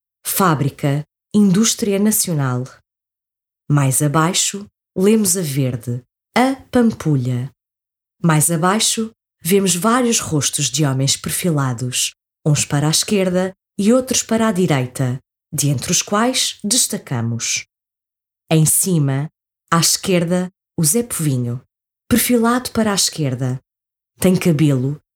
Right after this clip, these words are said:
patilhas e barba fartos e bochechas rosadas. Abaixo dele está um rosto de um homem perfilado para a esquerda, com cabelo até às orelhas, entradas proeminentes e bigode.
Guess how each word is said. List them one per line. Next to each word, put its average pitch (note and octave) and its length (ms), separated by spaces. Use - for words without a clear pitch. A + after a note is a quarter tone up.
patilhas D#3 840
e G3+ 100
barba D#3 640
fartos - 920
e A#3+ 100
bochechas A3 600
rosadas. B2 960
Abaixo C#3 520
dele G3 340
está A3 240
um G#3+ 180
rosto F3 520
de D3+ 120
um D3 120
homem C3+ 440
perfilado F#3+ 640
para F3 220
a - 20
esquerda, C3 680
com F#3 160
cabelo F#3+ 500
até D#3 220
às C3 260
orelhas, C3 640
entradas A3 580
proeminentes D3+ 1200
e G3+ 80
bigode. B2+ 640